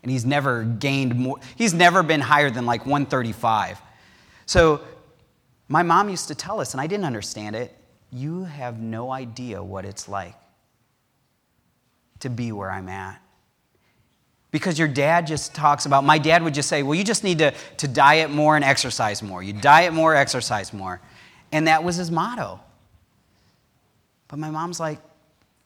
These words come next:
"You don't know what food means to me." And I don't think I did. Actually, I know I didn't.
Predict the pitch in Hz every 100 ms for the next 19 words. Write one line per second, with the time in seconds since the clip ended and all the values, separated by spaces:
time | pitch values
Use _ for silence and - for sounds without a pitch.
0 | _ _ _ _ - 135 190 202 165 139
1 | - - 127 107 110 117 - 90 69 -
2 | _ _ _ _ _ _ _ _ _ _
3 | _ _ _ _ _ _ _ - 113 98
4 | 101 117 - 127 113 113 95 98 107 -
5 | - _ _ - _ 107 110 110 95 98
6 | 98 101 101 92 95 - 95